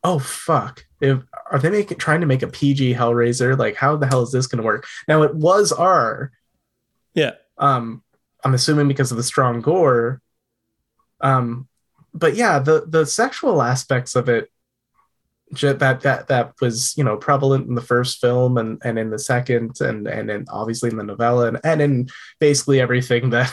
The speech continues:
Speaker 1: <laughs> Clive Barker touches. Um,
Speaker 2: Notorious, uh, horny author, which is not something to scoff at, but just a
Speaker 1: Notorious
Speaker 2: fact.
Speaker 1: horny boy. <laughs>
Speaker 2: <laughs>
Speaker 1: Um, yeah, it just was kind of sterile in that, that sense.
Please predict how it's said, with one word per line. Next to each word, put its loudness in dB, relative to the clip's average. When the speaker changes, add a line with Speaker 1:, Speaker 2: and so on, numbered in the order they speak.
Speaker 1:
<laughs> -20
Clive 0
Barker 0
touches. -2
Um, 4
Speaker 2:
Notorious, 4
uh, 2
horny 2
author, -2
which 0
is -2
not 0
something 2
to 2
scoff -2
at, 0
but 4
just 6
a 2
Speaker 1:
Notorious 2
Speaker 2:
fact. 4
Speaker 1:
horny 4
boy. 2
<laughs> -
Speaker 2:
<laughs> 0
Speaker 1:
Um, 2
yeah, 2
it 0
just -4
was -2
kind -8
of -10
sterile 0
in -4
that, -6
that -2
sense. -6